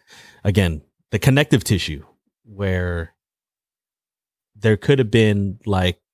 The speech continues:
you know, smoother transitions. There could have been more scenes that were earned, um, later on, and then it would have paid off more. It would have probably hit a little bit harder. And so,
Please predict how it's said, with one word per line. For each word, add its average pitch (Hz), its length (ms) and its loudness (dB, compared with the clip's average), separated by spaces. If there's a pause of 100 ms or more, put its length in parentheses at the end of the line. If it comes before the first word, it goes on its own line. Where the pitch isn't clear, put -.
(140)
you 110 100 -10
know, 82 60 -6
smoother 107 320 0
transitions. 90 800 -2
There 92 120 -2
could 107 160 0
have 98 100 -2
been 95 300 0 (360)
more 101 180 2
scenes 98 380 2
that 95 180 2
were 98 240 -4
earned, 104 560 -2 (560)
um, 90 260 0
later 98 340 2
on, 90 460 2
and 101 140 2
then 98 140 4
it 95 60 2
would 95 160 0
have 87 80 -8
paid 107 220 0
off 90 240 0
more. 85 260 -4
It 90 80 -2
would 95 200 -2
have 90 140 -6
probably 85 240 -2
hit 92 260 -4
a - 60 -20
little 95 260 -6
bit 92 140 -8
harder. 82 440 -6 (100)
And 90 260 -6
so, 87 460 -4